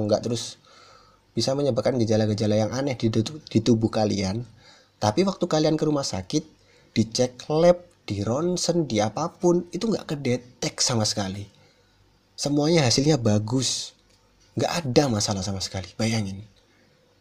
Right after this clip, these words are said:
Itu penyakit imun, penyakit autoimun, sorry. Kalau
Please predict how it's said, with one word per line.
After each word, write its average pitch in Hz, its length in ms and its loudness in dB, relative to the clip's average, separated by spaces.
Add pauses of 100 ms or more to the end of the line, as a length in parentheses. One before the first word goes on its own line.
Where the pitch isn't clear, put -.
(120)
Itu 165 400 0
penyakit 107 240 0
imun, 98 480 -6
penyakit 135 400 -4
autoimun, 113 640 0
sorry. 92 240 -4 (720)
Kalau 110 160 6